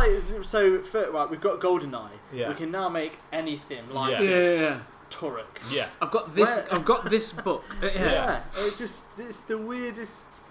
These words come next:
Speaker 3: Well, that's where there's
Speaker 1: progression,
Speaker 3: That's
Speaker 1: but
Speaker 3: it. Well, 'cause going back to Zen and Zoe, that was made into a cartoon.
Speaker 2: Yeah.
Speaker 1: Yeah.
Speaker 3: There's, like, thirteen or fifteen
Speaker 1: Oh,
Speaker 3: episodes.
Speaker 1: really?
Speaker 3: Yeah, seriously.
Speaker 2: Yeah.
Speaker 3: Made by, I think, made by the people who sort of did, like, you know, the X-Men animated series
Speaker 1: Yeah,
Speaker 3: and
Speaker 1: yeah, yeah.
Speaker 3: Spider-Man. They did the animation for
Speaker 1: Yeah.
Speaker 3: that.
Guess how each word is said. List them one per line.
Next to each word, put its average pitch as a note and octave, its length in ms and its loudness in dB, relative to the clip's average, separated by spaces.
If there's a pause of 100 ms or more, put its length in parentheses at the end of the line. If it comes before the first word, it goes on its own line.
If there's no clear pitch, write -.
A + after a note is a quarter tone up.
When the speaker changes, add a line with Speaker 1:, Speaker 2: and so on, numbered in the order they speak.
Speaker 3:
Well, C#4+ 120 -2
that's - 160 -4
where C4 80 -2
there's G3 140 0
Speaker 1:
progression, G3 580 -2 (100)
Speaker 3:
That's C4+ 180 -4
Speaker 1:
but D4+ 80 0
Speaker 3:
it. G#3+ 160 -4
Well, E4 140 -4
'cause A#3+ 280 -4 (200)
going B3+ 140 -2
back G#3 100 -6
to F3 60 -10
Zen F3+ 160 -6
and C#3+ 80 -6
Zoe, D#3+ 340 -6 (300)
that E3+ 160 0
was F#3+ 100 -4
made F3 160 -4
into D#3 160 -6
a D3 60 -6
cartoon. D#3 680 -4 (220)
Speaker 2:
Yeah. B2 200 -4
Speaker 1:
Yeah. - 80 -6
Speaker 3:
There's, D#3 120 -2
like, E3 160 -6
thirteen A3 460 -2
or D#3 240 -4
fifteen E3+ 340 -6
Speaker 1:
Oh, E3+ 60 -2
Speaker 3:
episodes. G#3 360 2
Speaker 1:
really? C#3+ 240 -4
Speaker 3:
Yeah, C4+ 300 0
seriously. G#3+ 440 2
Speaker 2:
Yeah. A#2 60 -6 (320)
Speaker 3:
Made B3 240 0
by, B3 140 2
I - 40 -2
think, E4 260 0
made F3+ 160 -2
by E3 60 0
the D3+ 60 -4
people D#3 280 -2
who D3 100 -2
sort D3+ 140 -6
of C#3+ 100 -8
did, F#3+ 300 0 (260)
like, D#3 300 -2
you F#3+ 80 -6
know, F3+ 60 -4
the F#3 120 -4
X-Men E3 240 -10
animated - 300 -2
series D3+ 320 -4
Speaker 1:
Yeah, D#3 80 4
Speaker 3:
and C3 180 0
Speaker 1:
yeah, B2+ 60 -6
yeah. - 60 -6
Speaker 3:
Spider-Man. D#3 460 0 (400)
They A3 260 0
did F3+ 260 -4
the F#3 60 -2
animation E3+ 420 -4
for F3+ 80 -6
Speaker 1:
Yeah. C3+ 220 -2
Speaker 3:
that. F#3 120 -6